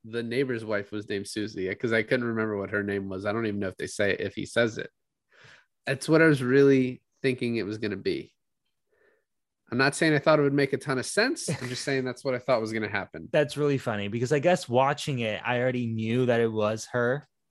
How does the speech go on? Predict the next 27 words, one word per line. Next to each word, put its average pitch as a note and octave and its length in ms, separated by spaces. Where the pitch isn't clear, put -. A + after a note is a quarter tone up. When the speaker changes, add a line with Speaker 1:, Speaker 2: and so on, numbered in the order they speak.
Speaker 2:
Um, G#2 520
so - 200
I, A2+ 360
it's, F3+ 200
it's E3+ 220
interesting E3+ 560
that B2 180
someone C3 260
who A#2+ 140
hasn't A2 300
seen A2+ 180
this G2+ 140
has G#2 180
that G#2+ 180
perspective G#2 500
on F#2 160
it. E2 220
And C3+ 180
then, F3 240
and C#3+ 160
then D3+ 120
it C#3 100
shows B2+ 320
up, B2 140
it's A#2 180
actually A#2 520
her. G#2+ 300